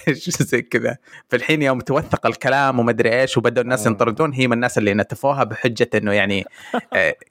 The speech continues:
Speaker 1: كيف نمسك الأمانة دي وأنت اللي بعصت الدوري؟ يعطيك العافية.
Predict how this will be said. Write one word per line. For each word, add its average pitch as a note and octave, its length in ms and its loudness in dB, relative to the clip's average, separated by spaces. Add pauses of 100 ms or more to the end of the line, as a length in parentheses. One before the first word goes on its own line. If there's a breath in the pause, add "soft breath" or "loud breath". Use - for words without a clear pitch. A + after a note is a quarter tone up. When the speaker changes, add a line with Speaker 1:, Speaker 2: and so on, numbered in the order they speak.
Speaker 1:
كيف F#3+ 180 0
نمسك D3+ 520 0
الأمانة C#3 440 0
دي D3+ 160 0
وأنت B2+ 240 -2
اللي G#2+ 220 2
بعصت G#2 340 0
الدوري؟ G#2 400 0
يعطيك - 260 -2
العافية. G2 300 0